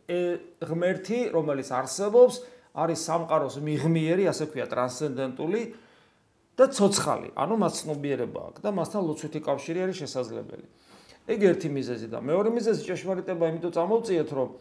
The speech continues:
ჭეშმარიტება უკავშირდება ჩვენ სიმართლეს და სიმართლის გარეშე კიდე არც ერთი ადამიანი არ არსებობს, ყველა ადამიანი თავის სიმართლით მოქმედებს და ამიტომ ძალიან დიდი პრაქტიკული დამმნიშნელობა აქვს, ე, თუ როგორ აღიქვავს და როგორ ხედავს ადამიანი, თუ რა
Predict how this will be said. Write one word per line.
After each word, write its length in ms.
ჭეშმარიტება 640
უკავშირდება 640
ჩვენ 240
სიმართლეს 680
და 240
სიმართლის 500
გარეშე 360
კიდე 200
არც 160
ერთი 200
ადამიანი 460
არ 140
არსებობს, 480
ყველა 280
ადამიანი 380
თავის 280
სიმართლით 440
მოქმედებს 560
და 120
ამიტომ 360
ძალიან 500
დიდი 200
პრაქტიკული 520
დამმნიშნელობა 1000
აქვს, 280
ე, 200
თუ 180
როგორ 340
აღიქვავს 680
და 180
როგორ 300
ხედავს 560
ადამიანი, 580
თუ 140
რა 240